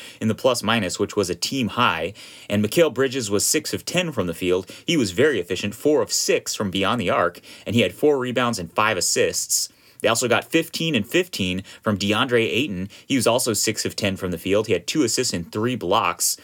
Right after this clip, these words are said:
Fourteen points for Chris Paul. In just twenty-four minutes, he was six of nine from the field. He had two rebounds and nine assists. And fourteen points as well for Jay Crowder. He was also incredibly efficient. Four of six from the field, three of four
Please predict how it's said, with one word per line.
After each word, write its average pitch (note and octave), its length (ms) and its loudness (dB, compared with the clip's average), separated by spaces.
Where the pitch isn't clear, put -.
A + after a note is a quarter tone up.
Fourteen G3+ 440 2
points E3 260 -4
for - 80 -2
Chris - 300 0
Paul. A#2+ 340 2
In G#2 180 -4
just - 280 0
twenty-four E3+ 480 -2
minutes, A2 320 0
he D3+ 100 -4
was A#2+ 140 0
six - 280 0
of G2 120 -4
nine D#3 380 -2
from F#2+ 160 -2
the E2 80 -4
field. F2 400 -2
He C3 80 4
had G2 120 2
two F3 160 0
rebounds C#3+ 420 0
and F2+ 200 -4
nine A2+ 260 2
assists. - 800 0
And A#2+ 200 2
fourteen F#3 440 0
points F3 360 -2
as C3 200 2
well C3 240 4
for - 140 -6
Jay A2 240 2
Crowder. A#2 520 2
He C#3 100 2
was A#2 120 2
also A#2 320 2
incredibly G#2+ 600 0
efficient. E2 360 -4
Four D#3 260 2
of A2 80 -2
six - 240 -2
from A2+ 140 -2
the F2+ 80 -2
field, C3 360 -2
three C#3+ 280 -2
of G#2 100 -2
four G2 460 2